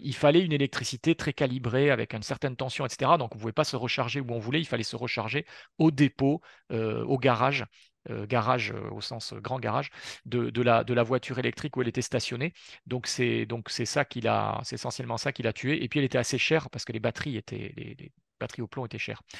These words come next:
Mais après, il y a eu au cours du vingtième siècle plusieurs moments où on a pensé quand même qu'elle avait de l'avenir. Bon, je passe les détails. Il y a eu un événement très intéressant pendant la Deuxième Guerre mondiale.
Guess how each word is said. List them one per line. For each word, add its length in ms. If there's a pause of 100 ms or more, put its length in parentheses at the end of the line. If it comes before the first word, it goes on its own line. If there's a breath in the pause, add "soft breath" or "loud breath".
(280 loud breath)
Mais 80
après, 240
il 40
y 60
a 20
eu 140
au 100
cours 160
du 80
vingtième 360
siècle 260
plusieurs 300
moments 320
où 180
on 80
a 80
pensé 420
quand 160
même 220
qu'elle 240
avait 180
de 60
l'avenir. 460 (400 loud breath)
Bon, 100
je 120
passe 220
les 120
détails. 300
Il 40
y 60
a 20
eu 140
un 80
événement 440
très 220
intéressant 540
pendant 240
la 80
Deuxième 260
Guerre 180
mondiale. 440